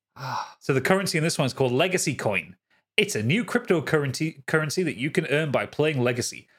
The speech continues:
Speaker 2: Legacy Coin fuels the in-game economy, gives users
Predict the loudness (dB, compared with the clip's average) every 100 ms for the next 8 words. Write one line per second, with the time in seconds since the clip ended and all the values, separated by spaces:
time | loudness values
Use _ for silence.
0 | _ _ 0 2 2 0 0 0 -2 0
1 | -2 0 -2 -2 0 -2 0 0 0 -2
2 | -2 -2 0 0 -2